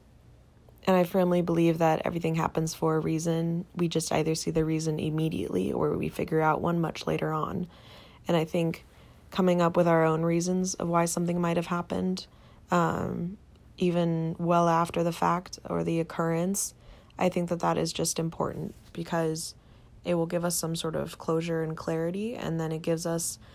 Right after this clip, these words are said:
a stepping stool in which we can use to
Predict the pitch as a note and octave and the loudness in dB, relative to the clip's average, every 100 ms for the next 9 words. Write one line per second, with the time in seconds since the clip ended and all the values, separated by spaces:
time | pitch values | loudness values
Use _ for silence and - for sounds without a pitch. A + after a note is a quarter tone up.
0 | - - - F#3 - F3 F3 E3+ - E3+ | -20 -20 -8 -4 0 0 2 0 0 2
1 | E3 E3 D#3+ - E3+ E3+ E3 D#3+ D#3+ D#3+ | 2 2 -2 -2 -2 -2 -2 0 -2 -2
2 | - - - E3 D#3+ D#3 | -4 -4 -2 -2 -2 -4